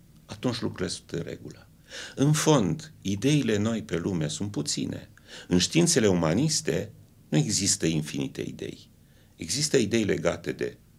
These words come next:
ce e frumos, bine, rău, care e sensul vieții, cum să trăiești. La astea nu poți dai un milion de răspunsuri.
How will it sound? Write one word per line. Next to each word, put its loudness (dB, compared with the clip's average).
ce -4
e 0
frumos, -4
bine, -6
rău, 2
care 0
e 0
sensul -2
vieții, -2
cum 4
să 2
trăiești. 0
La -2
astea 0
nu 0
poți 2
dai 6
un 2
milion 0
de -6
răspunsuri. -14